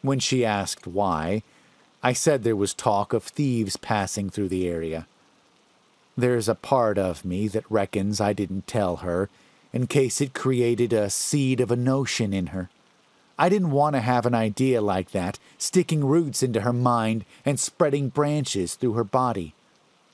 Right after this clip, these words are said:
I was insecure. I feared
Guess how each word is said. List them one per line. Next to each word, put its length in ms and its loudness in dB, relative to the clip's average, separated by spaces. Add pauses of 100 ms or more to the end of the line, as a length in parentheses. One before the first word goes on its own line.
(160)
I 140 0
was 260 0
insecure. 1120 0 (960)
I 220 2
feared 640 2